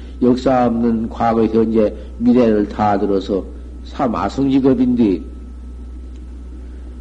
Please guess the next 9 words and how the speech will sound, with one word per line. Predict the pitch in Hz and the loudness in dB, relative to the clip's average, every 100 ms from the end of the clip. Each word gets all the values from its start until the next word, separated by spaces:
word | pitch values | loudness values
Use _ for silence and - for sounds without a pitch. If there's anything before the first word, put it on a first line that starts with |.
| - - | -16 -6
아성-, | 110 123 135 160 180 185 | 0 2 2 -2 -2 -4
사마성지 | - - 170 190 196 190 190 202 202 - | -8 -6 -2 0 0 0 0 0 0 -4
겁, | - 170 190 - - - - - - - - - - - - - | 0 2 2 -2 -12 -14 -14 -14 -14 -14 -14 -14 -14 -16 -14 -14
겁 | - 180 180 - | -2 -2 -2 2
전에는 | 175 196 190 175 170 - - - - - - - | 4 4 2 0 -2 -8 -12 -14 -14 -14 -14 -4
또 | 196 180 | 2 2
재미있으며 | - 175 170 175 165 - 170 170 | 4 4 4 2 -2 -2 0 0
겁 | 170 170 175 | 2 2 0
푸는 | - 180 175 160 | -2 0 0 0